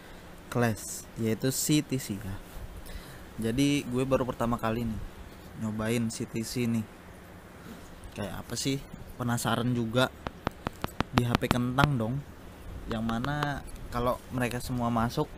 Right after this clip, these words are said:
dua puluh kali empat map itu sekitar, eh, sekitar berapa ya? Dua puluh kali empat map. Delapan orang. Nah, kita langsung aja Charleston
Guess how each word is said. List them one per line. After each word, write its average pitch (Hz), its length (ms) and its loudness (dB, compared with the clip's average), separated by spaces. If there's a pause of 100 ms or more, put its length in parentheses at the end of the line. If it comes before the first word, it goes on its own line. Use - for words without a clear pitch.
dua 120 320 2
puluh 123 400 4
kali 117 320 4
empat 117 400 0
map 127 240 4
itu 151 400 2
sekitar, 123 800 0 (1500)
eh, 123 480 6 (960)
sekitar 120 580 4 (300)
berapa 123 320 4
ya? 110 80 6
Dua 113 160 2
puluh 113 180 -2
kali 110 220 0
empat 95 240 -2
map. 104 160 -2 (400)
Delapan 120 420 6
orang. 117 340 8 (2750)
Nah, 113 220 4
kita - 160 -2
langsung 180 340 4
aja 170 560 8 (300)
Charleston 131 680 2